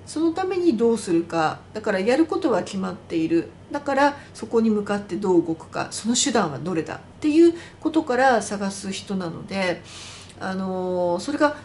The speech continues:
できるかできないかはやらないとわからないから、できる前提で動いて、やれなかったら、や、うまくいかなかったら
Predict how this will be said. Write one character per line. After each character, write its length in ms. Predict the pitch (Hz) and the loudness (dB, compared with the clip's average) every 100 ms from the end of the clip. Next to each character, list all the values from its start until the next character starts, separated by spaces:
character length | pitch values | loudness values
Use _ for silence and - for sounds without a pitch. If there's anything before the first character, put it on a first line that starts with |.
| - | -4
で 140 | 233 | -2
き 160 | 254 554 | -2 -6
る 80 | - | 0
か 120 | 392 | 2
で 140 | 240 | 2
き 140 | 208 254 | 0 0
な 120 | 277 | 2
い 140 | 233 | 2
か 220 | - 165 160 | 2 4 4
は 400 | 180 190 160 - | 4 4 2 0
や 120 | 214 | -2
ら 80 | 294 | 0
な 180 | 427 508 | 2 2
い 100 | 466 | 4
と 100 | 440 | 4
わ 160 | 415 - | 4 2
か 80 | - - | -2 -4
ら 60 | 330 | -6
な 120 | 196 | -8
い 40 | |
か 200 | 170 - | -8 -6
ら、 300 | 202 190 175 - 508 480 254 | 0 2 2 0 -6 -6 -6
で 160 | 214 277 | 0 0
き 100 | - | 4
る 100 | 494 277 | 6 6
前 220 | 202 214 | 4 2
提 260 | 208 233 226 | 6 8 8
で 140 | 247 | 8
動 260 | 175 180 196 | 6 4 4
い 60 | 165 | 2
て、 400 | - 185 175 - - | 2 4 4 0 -4
や 120 | 262 | 0
れ 120 | 311 381 | 2 2
な 140 | 440 | 0
か 140 | 440 427 | 2 0
っ 20 | 415 - | 0 -2
た 100 | 415 | 4
ら、 420 | 415 330 - - - - - - - - - - - | 6 6 4 -2 -16 -20 -20 -20 -20 -20 -20 -12 0
や、 180 | 269 - | 0 4
う 60 | |
ま 140 | 311 415 | 4 4
く 100 | 359 | 6
い 100 | 339 | 4
か 120 | 370 | 4
な 100 | 381 | 0
か 120 | 381 | 0
っ 60 | 349 - | -2 0
た 100 | 330 | 4
ら 300 | 320 254 - | 6 6 4